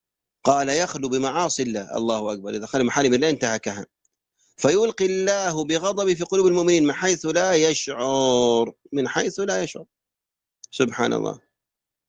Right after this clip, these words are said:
من حيث لا يشعر. ولذلك النبي عليه الصلاة والسلام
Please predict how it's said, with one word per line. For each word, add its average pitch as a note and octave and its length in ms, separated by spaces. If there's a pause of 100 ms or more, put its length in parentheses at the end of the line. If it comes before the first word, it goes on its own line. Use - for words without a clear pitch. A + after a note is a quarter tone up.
من B2+ 160
حيث D3+ 500 (840)
لا D3 480
يشعر. A#2+ 680 (1080)
ولذلك D3 680
النبي B2+ 640
عليه A#2 320
الصلاة A#2 380
والسلام C3 760